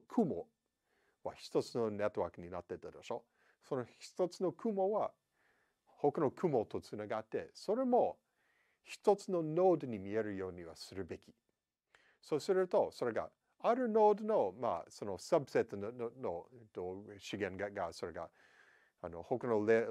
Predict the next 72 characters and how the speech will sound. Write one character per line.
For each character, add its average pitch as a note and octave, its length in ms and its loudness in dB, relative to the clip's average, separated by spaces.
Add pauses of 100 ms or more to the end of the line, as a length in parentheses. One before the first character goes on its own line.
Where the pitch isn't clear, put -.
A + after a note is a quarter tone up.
レ A2+ 120 6
イ - 20 4
ヤ G2 80 4
ー - 40 0
に F#2 120 -8
は F2+ 120 -10
使 - 160 -4
う G#2 120 2
こ A2+ 100 -6
と F#2+ 100 -8
に F2 120 -8
は F2+ 80 -8
し - 100 -20
た G#2 180 0
い G2+ 60 -4
と F#2 100 -10
思 F2 140 -12
い F2+ 40 -14
ま G#2 140 -10
す - 140 -16
の C#3+ 140 -4
で、 C#3 240 -2
そ - 140 -12
れ B2+ 80 -6
が A#2+ 160 -4 (500)
こ D#3+ 280 -4
の E3 280 0 (520)
部 C3 140 -2
分 A#2+ 240 -4
だ A#2 140 0
け A#2+ 160 -2
は A2+ 180 -2 (100)
一 - 340 -2
つ D3 140 -8
の C3+ 120 0
ノ A2+ 240 6
ー F#2+ 60 -2
ド F2 60 -10
に F2 120 -10
見 F2 140 -8
え G2 100 -2
る F2+ 140 -10
よ F2 140 -10
う D#2+ 60 -18
に E2 80 -16
は - 80 -18
す - 160 -16
る D#2 80 -18
べ - 140 -18
き。 - 160 -20 (680)
そ - 140 0
う - 40 -2
す A#3+ 120 0
る A3+ 140 0
と、 G2+ 240 4
そ - 120 -6
れ F#2+ 80 -2
複 - 240 -16
数 D3+ 200 -2
の、 B2 160 -6
の、 G#2 280 -8
の、 F#2 380 -8
数、 A2 640 -2 (100)
あ F#2 60 -10
と、 F2+ 160 -10
層 A#2+ 240 -2
に F#2 120 -8
は F2+ 120 -8
で E2+ 120 -16
き - 120 -14
る D#2+ 80 -16
よ D#2+ 100 -14